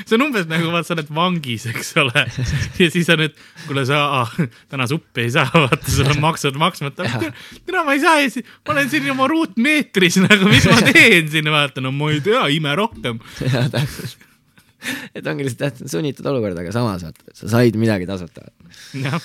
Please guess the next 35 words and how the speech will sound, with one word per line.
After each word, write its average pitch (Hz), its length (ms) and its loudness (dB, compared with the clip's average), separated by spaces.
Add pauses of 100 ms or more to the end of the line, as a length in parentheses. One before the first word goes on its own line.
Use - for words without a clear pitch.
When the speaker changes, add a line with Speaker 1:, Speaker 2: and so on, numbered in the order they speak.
(380)
Speaker 2:
Et - 240 -10
jah. 101 160 -4 (920)
Aga 101 320 -4 (540)
jah. 143 240 -4
Speaker 1:
Ja, 135 160 -10
ja 139 140 -4 (260)
kuidas 196 240 -6
sa 170 80 -12
siis 147 140 -8
Speaker 2:
Just. 156 100 -4
Speaker 1:
üles 165 240 -6
ärkasid? 120 320 -12 (100)
See 131 220 -12
läks 147 160 -12
sul - 160 -10
põlema, 165 400 -6
eks - 160 -14
ole? 127 80 -14
Kas - 100 -6
see 113 60 -2
oli 117 80 0
Speaker 2:
Jaa. 104 80 -2
Speaker 1:
korralik 175 320 -2
leek 165 240 -4
ka 143 140 -6
või 143 80 -4
lihtsalt 131 260 -14
veits 120 220 -10
nagu 117 120 -4
Speaker 2:
Äh, 120 120 2
Speaker 1:
sulas 104 340 -2
või? 107 160 -10
Speaker 2:
ei, 127 160 2
no 113 80 -2
mina 175 160 0